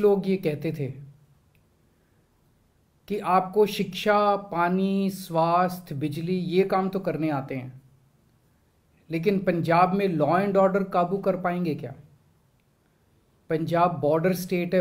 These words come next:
बॉर्डर स्टेट के ऊपर आप शांति की व्यवस्था कर पाएंगे क्या?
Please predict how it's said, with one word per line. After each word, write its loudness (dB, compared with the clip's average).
बॉर्डर 2
स्टेट -4
के -2
ऊपर -2
आप -4
शांति -4
की -4
व्यवस्था -4
कर -4
पाएंगे -4
क्या? -12